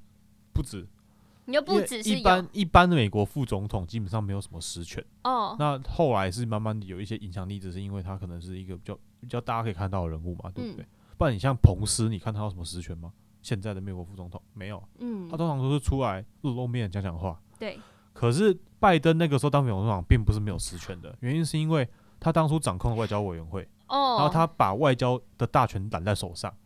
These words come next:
Speaker 2: 嗯。
Speaker 1: 所以没，那个时候你大家去，你就回去看一下以前奥巴马执政的时候，你会发现外交的所有事务事情都是拜登在处理比较多，
Speaker 2: 嗯。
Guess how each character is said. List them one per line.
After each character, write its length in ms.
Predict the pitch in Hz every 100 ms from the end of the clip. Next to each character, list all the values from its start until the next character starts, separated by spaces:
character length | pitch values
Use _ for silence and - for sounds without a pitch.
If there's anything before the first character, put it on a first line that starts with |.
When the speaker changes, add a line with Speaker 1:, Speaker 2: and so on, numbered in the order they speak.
| -
Speaker 2:
嗯。 200 | 240 180
Speaker 1:
所 80 | 180
以 60 |
没， 120 | 143 131
那 140 | 175
个 80 | 147
时 80 | 160
候 60 |
你 80 | 113 -
大 180 | 131 127
家 0 |
去， 240 | 143 123 -
你 160 | 110
就 180 | 101 151
回 100 | 123
去 140 | 139
看 160 | 127 131
一 20 |
下 100 | 113
以 40 | 101
前 80 |
奥 80 | 101
巴 80 | 117
马 140 | 104
执 100 | 127
政 80 | 101
的 40 | 101
时 40 |
候， 60 | 95
你 60 |
会 40 | 98
发 140 | 104
现 120 | 107 - - - -
外 160 | 180
交 180 | 143 151
的 80 | 147
所 180 | - 139
有 80 | 110
事 140 | 135
务 80 | 117
事 60 |
情 140 | 127 104
都 80 | 107
是 100 | 113
拜 160 | 104
登 100 | 92
在 100 | 95
处 180 | 90 85
理 80 | 87
比 60 |
较 60 | -
多， 220 | 233 202
Speaker 2:
嗯。 100 | 175